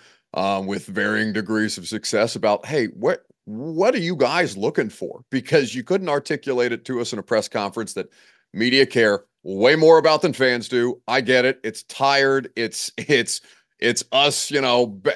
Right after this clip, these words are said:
banging pots and pans together to try and scare Amy Adams Strunk out of her house into answering some actual questions from an, uh, from a person that she does not employ in a setting that does not look like a hostage video,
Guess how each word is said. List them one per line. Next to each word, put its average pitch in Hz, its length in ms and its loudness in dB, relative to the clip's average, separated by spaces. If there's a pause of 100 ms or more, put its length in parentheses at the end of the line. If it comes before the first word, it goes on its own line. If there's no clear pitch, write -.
(100)
banging 143 720 0
pots 151 380 -4
and 131 140 -6
pans 147 440 0
together 117 360 -2
to 117 120 -6
try 131 240 -2
and 123 100 -6
scare 143 460 0
Amy 139 260 -2
Adams 131 340 -2
Strunk 139 300 -6
out 127 160 4
of 117 60 -2
her 117 140 0
house 135 340 2
into 120 160 -4
answering 120 540 -6 (400)
some 117 180 -6
actual 127 400 0
questions 139 580 0
from 110 220 -6
an, 107 240 -6
uh, 107 300 0
from 113 200 -8
a 107 40 -6
person 127 400 -6
that 110 120 -8
she 123 120 -8
does 107 200 -10
not 117 180 -4
employ 117 520 0
in 110 80 -4
a 101 60 -8
setting 117 320 -2
that 110 100 -8
does 107 160 -12
not 120 160 -6
look 113 140 -4
like 107 160 -4
a 107 40 -2
hostage 147 520 -10
video, 95 500 -6